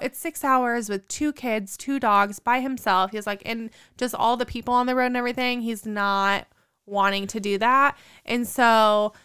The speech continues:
he's not doing that. Um, but yeah, I'm excited to go to Chicago, even though I don't know why I always decide to go to Chicago when it's freaking cold outside, but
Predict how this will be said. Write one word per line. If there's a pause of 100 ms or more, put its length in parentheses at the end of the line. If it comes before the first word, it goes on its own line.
(140)
he's
not
doing
that.
Um, (840)
but
yeah,
I'm
excited
to
go
to
Chicago,
even
though
I
don't
know
why
I
always
decide
to
go
to
Chicago
when
it's
freaking
cold
outside,
but